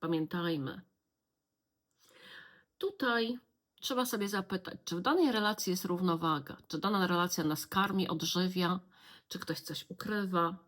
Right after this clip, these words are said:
przede wszystkim. Tutaj bardzo ważne jest, żeby być w równowadze. To, co dajemy i otrzymujemy,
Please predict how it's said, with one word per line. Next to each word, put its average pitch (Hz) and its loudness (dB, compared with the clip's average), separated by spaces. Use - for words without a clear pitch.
przede 165 -4
wszystkim. - -4
Tutaj 240 2
bardzo 247 0
ważne 202 2
jest, 180 0
żeby 180 2
być 165 -2
w 160 -8
równowadze. 160 0
To, 285 2
co 254 2
dajemy 208 4
i 196 0
otrzymujemy, 196 2